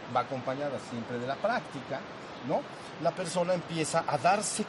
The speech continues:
cuenta de esos dos estados, en el cual está dormido, vive en el cuerpo la mente, viene dis-, vive distraído, y de repente dice, "Estaba yo distraído". Nada más eso es lo que tienen que entender. "Estaba yo distraído, me fui".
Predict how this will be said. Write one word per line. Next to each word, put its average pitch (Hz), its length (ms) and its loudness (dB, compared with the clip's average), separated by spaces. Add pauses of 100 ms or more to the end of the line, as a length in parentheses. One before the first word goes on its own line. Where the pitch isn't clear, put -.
(140)
cuenta 175 420 4
de 160 100 0
esos 170 280 -2
dos 165 180 -4
estados, 233 320 0 (960)
en 139 100 0
el 143 120 0
cual 165 240 6
está 131 280 2
dormido, 151 580 -2 (340)
vive 151 200 0
en 147 60 2
el 135 120 0
cuerpo 143 320 2
la 135 140 4
mente, 196 440 0
viene 139 240 -2
dis-, 127 380 -8
vive 131 280 -6
distraído, 175 640 0 (100)
y 170 80 0
de 185 80 2
repente 185 400 0
dice, 185 280 -2 (140)
"Estaba 185 260 8
yo 175 100 2
distraído". 127 400 -2 (380)
Nada 277 180 6
más 294 240 2
eso 285 160 -2
es 233 60 2
lo 196 80 0
que 180 100 -6
tienen 190 280 -2
que 143 100 -4
entender. 110 380 -4 (280)
"Estaba 214 300 6
yo 185 180 2
distraído, 113 420 -4 (360)
me 151 140 4
fui". 190 380 2